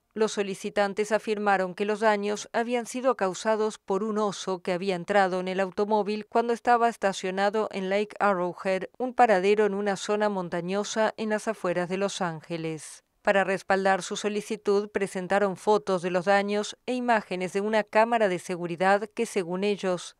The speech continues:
mostraban al animal dentro del vehículo. Pero la compañía sospechó y contactó a detectives que investigan fraudes.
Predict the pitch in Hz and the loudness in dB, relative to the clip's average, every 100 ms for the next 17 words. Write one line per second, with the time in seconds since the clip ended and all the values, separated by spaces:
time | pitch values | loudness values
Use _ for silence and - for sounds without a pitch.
0 | - 240 - 240 240 240 196 185 180 175 | -2 -2 2 4 4 4 4 0 -2 0
1 | 190 226 214 190 170 175 180 185 190 202 | 0 0 0 -2 -2 -2 0 0 0 0
2 | 175 143 - 165 160 151 143 _ _ _ | 0 -6 -6 -4 -2 -4 -8 _ _ _
3 | 247 240 220 208 196 196 185 190 202 - | 2 6 6 4 2 0 0 0 0 0
4 | 175 - 180 - 208 190 _ _ _ 240 | -4 -4 -6 0 0 0 _ _ _ -10
5 | - 220 208 208 - 247 254 226 175 - | 0 0 4 2 4 4 4 2 -2 -6
6 | - 220 233 - 254 240 226 - 190 170 | -6 0 0 -2 -6 -2 -4 -4 -4 -4
7 | 185 185 196 165 156 156 156 156 - - | -4 -2 0 0 -4 -6 -6 -10 -16 -18